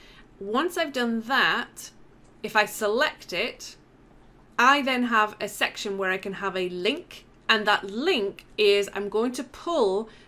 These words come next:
dynamic content from the content settings that we just edited. So if I click on the assist edit, we're basically doing dynamic content from the content settings record.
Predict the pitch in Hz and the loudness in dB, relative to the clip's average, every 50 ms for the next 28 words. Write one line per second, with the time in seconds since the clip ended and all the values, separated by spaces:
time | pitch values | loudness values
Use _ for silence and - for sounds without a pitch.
0 | - - - 226 214 214 226 233 254 277 - - - 269 269 254 247 240 208 190 | -14 -4 0 2 2 2 2 0 0 -2 -4 -4 -4 -4 -4 -4 -2 -2 -2 -2
1 | 190 185 - - - - - - - - 254 247 247 254 262 262 247 247 240 233 | -4 -6 -10 -16 -20 -20 -18 -14 -6 -4 -2 0 0 0 0 -2 -2 -2 -4 -4
2 | 226 - - 226 214 - - 202 - - - 190 190 - 180 180 165 180 - - | -4 -4 -4 -4 -4 -4 -6 -8 -8 -6 -8 -8 -8 -8 -10 -10 -8 -10 -10 -10
3 | 180 - 180 165 - - 240 262 240 233 - - 160 - - - - - - - | -10 -12 -12 -10 -4 0 0 0 0 -2 -8 -8 -10 -10 -10 -14 -20 -20 -20 -12
4 | - - 226 208 247 254 285 277 - 285 269 - 247 220 220 202 196 196 196 - | -6 -4 -2 2 4 4 4 2 -2 -6 -4 -4 -4 -2 0 2 0 0 0 -4
5 | - 190 190 - - - - 269 285 302 285 - - - - - - - - - | -6 -6 -6 -8 -6 0 2 2 2 2 -2 -4 -6 -12 -20 -20 -20 -20 -16 -6
6 | - 208 214 202 240 247 254 240 254 240 240 233 226 190 208 202 196 196 196 196 | -2 -2 0 4 4 4 4 2 -4 -6 -4 -4 -2 0 2 2 2 2 2 0
7 | 196 196 202 262 302 294 254 - - - 214 202 196 196 202 190 190 185 - - | -2 0 0 0 0 -2 -2 -4 -6 -6 -4 -4 -4 -4 -4 -4 -4 -6 -8 -12
8 | - - - - _ - - - - - - - - 226 233 247 262 277 277 269 | -16 -18 -18 -20 _ -20 -20 -20 -20 -20 -18 -8 0 2 4 4 4 2 0 0
9 | - 247 226 208 196 - 214 196 - - - 202 185 - - 185 180 165 170 165 | -2 -2 -4 -2 -2 -6 -6 -8 -8 -8 -8 -8 -8 -8 -8 -10 -8 -8 -8 -10
10 | 165 - - 180 165 180 214 240 - | -10 -8 -10 -8 -4 -4 -4 -6 -6